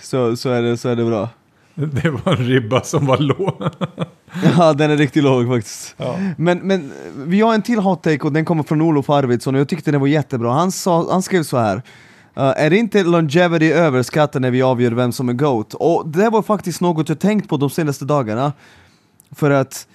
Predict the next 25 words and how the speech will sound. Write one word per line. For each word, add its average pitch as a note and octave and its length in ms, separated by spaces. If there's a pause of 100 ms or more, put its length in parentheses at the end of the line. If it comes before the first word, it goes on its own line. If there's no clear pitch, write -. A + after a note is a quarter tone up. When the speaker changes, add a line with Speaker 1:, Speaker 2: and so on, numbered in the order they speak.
(200)
Speaker 1:
jag C#3+ 160
såg, G3 380 (140)
det D3 160
finns F3+ 400
en, D3+ 280
eh, C3+ 280 (1200)
komiker C#3 420
som C3+ 140
heter C3+ 220 (100)
Arian D3+ 460
Spears, - 1160
om B2 120
ni B2 80
vet A#2 240
vem A#2 180
det A2+ 80
är. G2 180
Han B2 160
är B2+ 40
ganska C3 260
bra B2 140
på B2+ 120
att A#2+ 80
härma A#2 280
folk. A2 420